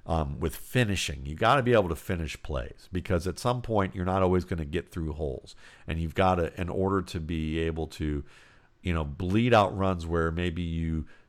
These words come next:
you find a solution that gets you one or two yards, but if your pad level, your knee bend, your stance, your hip alignment, and, um, and, and, you know, locate and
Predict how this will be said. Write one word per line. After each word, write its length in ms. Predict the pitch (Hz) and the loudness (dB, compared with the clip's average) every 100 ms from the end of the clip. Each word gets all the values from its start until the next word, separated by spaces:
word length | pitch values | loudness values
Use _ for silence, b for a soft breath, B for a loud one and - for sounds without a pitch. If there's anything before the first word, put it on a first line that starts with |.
| - | -6
you 160 | 87 | -4
find 400 | 80 - 104 113 | -2 4 4 4
a 60 | 110 | 0
solution 540 | - 90 92 92 90 | -2 0 2 2 -2
that 180 | 82 76 | -4 -2
gets 260 | 87 90 - | -2 -2 -2
you 100 | 78 | -4
one 220 | 80 85 | -2 -2
or 80 | 78 | -4
two 220 | - 95 | -4 -2
yards, 480 | 90 78 69 67 - | 0 0 0 -4 -8
but 260 | - 76 | -6 -6
if 160 | 76 - | -6 -8
your 80 | 69 | -8
pad 400 | 95 104 113 104 | -2 2 2 2
level, 500 | 87 82 80 78 - B B B | 2 2 0 -2 -4 B B B
your 100 | 78 | -4
knee 280 | 90 98 104 | 0 2 2
bend, 360 | 87 78 73 | 2 2 0
your 120 | 71 | -4
stance, 680 | 71 - 98 101 87 78 - | -6 -4 0 0 0 -4 -8
your 80 | 76 | -4
hip 260 | 87 104 | -2 -2
alignment, 440 | 92 87 90 82 76 | 0 0 -2 -4 -6
and, 200 | 71 - B B B | -8 -12 B B B
um, 380 | 78 73 67 67 - _ | -4 -2 -2 -8 -12 _
and, 380 | 80 78 71 69 - b b - _ | -4 -4 -4 -8 -12 b b -20 _
and, 640 | 78 76 76 71 71 69 | -4 -2 -2 -4 -8 -8
you 120 | - 76 | -6 -4
know, 280 | 71 69 - _ _ | -2 -4 -8 _ _
locate 540 | 80 82 80 - 92 - | -2 0 2 0 0 0
and 500 | 82 76 76 69 67 | -2 -2 -4 -6 -8